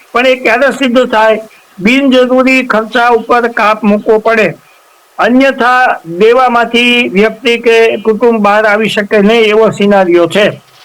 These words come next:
આજની તારીખે લોકોને મૂંઝવણ એ છે કે બચત ક્યાંથી ઊભી કરવી,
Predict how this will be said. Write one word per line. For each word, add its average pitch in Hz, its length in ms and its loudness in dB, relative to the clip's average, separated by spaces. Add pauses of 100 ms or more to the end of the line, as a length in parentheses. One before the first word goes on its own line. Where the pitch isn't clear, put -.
(160)
આજની 220 340 0
તારીખે 262 560 0
લોકોને 247 420 0
મૂંઝવણ 247 440 0
એ 277 120 2
છે 202 240 -2 (520)
કે 254 480 2
બચત 233 460 -2
ક્યાંથી 247 300 -2
ઊભી 254 300 2
કરવી, 214 420 0